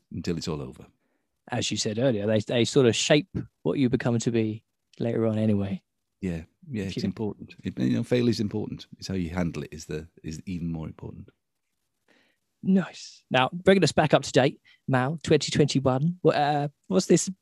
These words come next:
Speaker 2: bizarre twelve-month period been like, uh, for you?
Speaker 1: Ah, it's,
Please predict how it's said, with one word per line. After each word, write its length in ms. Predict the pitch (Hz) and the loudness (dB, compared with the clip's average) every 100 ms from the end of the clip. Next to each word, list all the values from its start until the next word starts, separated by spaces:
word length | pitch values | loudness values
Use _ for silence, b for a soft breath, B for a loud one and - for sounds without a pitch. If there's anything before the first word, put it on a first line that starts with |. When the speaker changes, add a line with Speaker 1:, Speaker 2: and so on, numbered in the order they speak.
| _ _ - | _ _ 2
Speaker 2:
bizarre 440 | 143 147 170 165 | 6 8 8 6
twelve-month 560 | - 160 139 151 147 - | 6 6 8 4 2 6
period 360 | 143 135 131 | 8 8 6
been 160 | 135 131 | 4 0
like, 240 | 123 127 - - 95 | 0 -2 -8 -6 -2
uh, 300 | 117 117 117 | 0 2 0
for 160 | 110 123 | 0 0
you? 240 | 127 113 - _ _ _ _ _ - | 4 2 0 _ _ _ _ _ -8
Speaker 1:
Ah, 180 | 101 85 | -8 -8
it's, 180 | - | -14